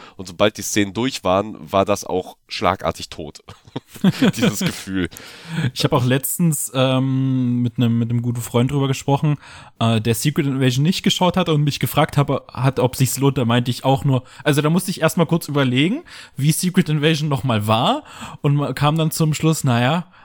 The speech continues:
Speaker 2: eigentlich kannst du die letzten zehn Minuten schauen. Und dann hast du, hast du alles von Secret Invasion mitbekommen, was jetzt Status Quo ist.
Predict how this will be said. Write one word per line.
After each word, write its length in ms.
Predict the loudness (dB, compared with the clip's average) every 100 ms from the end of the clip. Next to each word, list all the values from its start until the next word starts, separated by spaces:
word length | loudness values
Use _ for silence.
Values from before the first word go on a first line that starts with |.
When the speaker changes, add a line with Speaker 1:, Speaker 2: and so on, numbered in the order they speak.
| -2
Speaker 2:
eigentlich 300 | 0 0 2
kannst 260 | 0 2 0
du 40 |
die 80 | 2
letzten 380 | 2 0 0 0
zehn 220 | 2 2
Minuten 360 | 2 0 0 0
schauen. 400 | 2 2 0 -4 _ _ _ _ _ -2
Und 140 | 2
dann 160 | 2 2
hast 240 | 0 0
du, 180 | -2 0
hast 260 | 2 0 2
du 60 | 0
alles 360 | 2 0 -4 -12
von 340 | -14 0 0
Secret 320 | 2 -2 0
Invasion 400 | 0 2 2 2
mitbekommen, 480 | 0 -2 -2 0 2
was 220 | 0 0
jetzt 160 | -2 0
Status 360 | 2 2 0
Quo 300 | -2 0 2
ist. 300 | 0 -4 -10